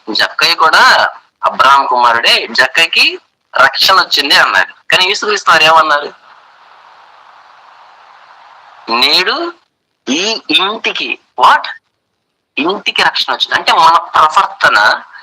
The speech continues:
దేవుని పట్ల మన ప్రవర్తన మన కుటుంబాన్ని రక్షించాలి. ఎవరిని?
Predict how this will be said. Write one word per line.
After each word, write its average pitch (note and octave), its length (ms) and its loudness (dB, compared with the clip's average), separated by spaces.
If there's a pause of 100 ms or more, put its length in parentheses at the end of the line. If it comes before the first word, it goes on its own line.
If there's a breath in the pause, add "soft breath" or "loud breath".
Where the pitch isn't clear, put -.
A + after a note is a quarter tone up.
(320 loud breath)
దేవుని G3 440 0
పట్ల F#3 300 0
మన D#3 300 4
ప్రవర్తన D#3+ 920 2 (1500)
మన A#2 120 0
కుటుంబాన్ని C#3 520 0
రక్షించాలి. - 520 -4 (1000)
ఎవరిని? D#3+ 380 0